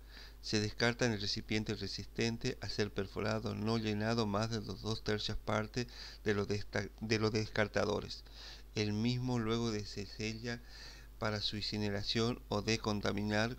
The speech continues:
con enzimáticos. Mantener identificado la división de los residuos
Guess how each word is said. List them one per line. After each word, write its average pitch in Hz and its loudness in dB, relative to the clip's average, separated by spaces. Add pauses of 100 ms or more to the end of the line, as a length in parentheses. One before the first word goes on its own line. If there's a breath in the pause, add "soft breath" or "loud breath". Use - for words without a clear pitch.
(120)
con 110 4
enzimáticos. 95 -2 (1800)
Mantener 110 4
identificado 117 2
la 113 6
división 104 4
de 113 2
los 101 -2
residuos 110 0